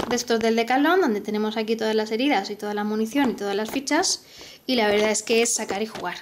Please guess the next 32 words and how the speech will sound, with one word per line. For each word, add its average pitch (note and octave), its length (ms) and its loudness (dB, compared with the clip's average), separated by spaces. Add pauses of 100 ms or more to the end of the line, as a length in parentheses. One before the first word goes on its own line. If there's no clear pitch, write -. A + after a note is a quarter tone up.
(160)
no, G3 320 -8
no G3+ 100 -4
tiene G3+ 160 2
más. - 380 -2 (120)
Una C4+ 140 2
caja B3+ 220 2
demasiado C4 320 4
grande, E4+ 340 4
pero E4 180 4
bueno, F4 200 2
es B3 80 -6
que - 80 -6
han B3 80 0
hecho B3+ 160 -4
los B3 120 -2
tableros A3+ 380 -2
muy C4+ 160 2
grandes, C#4+ 380 2
pero A#3+ 240 -2
hubiera A#3 200 2
preferido A3 360 2
que G3+ 80 4
hubieran G3+ 180 0
hecho G3+ 220 -6
de F3+ 80 -6
cuatro A3 240 2
alas E4+ 280 0
y D#4+ 40 -4
una D4+ 120 -4
caja D4 200 -10
más C#4+ 160 -8
pequeña. C#4 480 -12